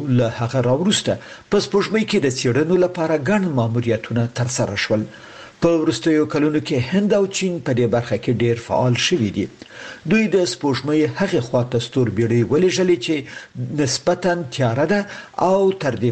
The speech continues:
پخوا هلته ډېرې څېړنې نه دي شوي. د ترکیې ولسمشر وایي، سپوږمۍ ته به د نړیوالو په همکارۍ ستور بیړۍ ولیږي. ده ونه ویل چې د چا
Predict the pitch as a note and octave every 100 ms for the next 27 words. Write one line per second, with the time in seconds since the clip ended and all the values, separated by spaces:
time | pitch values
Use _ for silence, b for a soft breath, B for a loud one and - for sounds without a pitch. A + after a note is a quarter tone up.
0 | B2 A#2+ B2+ G#2+ A#2 A2+ B2+ A2+ A#2+ G#2+
1 | G#2 - B2+ D#3+ G3 F#3+ A2+ G#2 - F#2
2 | - B B B B B F#3+ G3+ A#3 A3+
3 | B3 G3+ C#3 B2+ B2+ A#2+ A#2+ A2+ A2+ -
4 | - - F#3+ F3+ G#3+ G#3 F3 D#3+ E3 C#3+
5 | D#3 A#2+ A#2+ A#2+ C3 F3+ G3 F3+ B2 B2
6 | A2+ - B2 B2+ F#3 F3+ - B2 A2 G#2
7 | A2+ B2 A#2 D#3+ A2 G#2 A#2 B2+ B B
8 | B B C3 C#3 D#3+ A3+ F#3 A#2 G#2+ -
9 | B2 B B - D3+ D3+ A3+